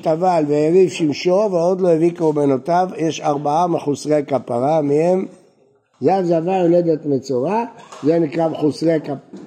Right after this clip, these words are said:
צריכים טבילה לקודש, אבל לא לתרומה. למה? אה, מח-, אה, אונן הוא לא נטמא, מחוסר כיפורים הוא כבר טבל, אז מה,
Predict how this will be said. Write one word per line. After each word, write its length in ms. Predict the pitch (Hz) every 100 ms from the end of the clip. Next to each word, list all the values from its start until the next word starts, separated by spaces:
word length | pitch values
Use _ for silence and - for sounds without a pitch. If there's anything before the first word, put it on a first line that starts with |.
| -
צריכים 260 | - 208 233
טבילה 360 | 196 185 190
לקודש, 760 | 180 160 170 156 147 180 214 -
אבל 260 | 160 151 180
לא 200 | 208 208
לתרומה. 600 | 202 214 233 262 262 - - - - -
למה? 420 | 127 139 127 120
אה, 60 | 117 117 117 117 120 113 - - -
מח-, 200 | 117 113
אה, 260 | 127 117 120 -
אונן 500 | 135 160 180 160 160
הוא 120 | 143
לא 140 | 160 190
נטמא, 440 | 208 - 180 151 107 - - - 139
מחוסר 480 | 135 156 135 180 160
כיפורים 520 | - 170 175 165 139 135
הוא 100 | 139
כבר 240 | 180 190 190
טבל, 420 | 214 262 262 135 - - -
אז 180 | 123 120
מה, 260 | 160 143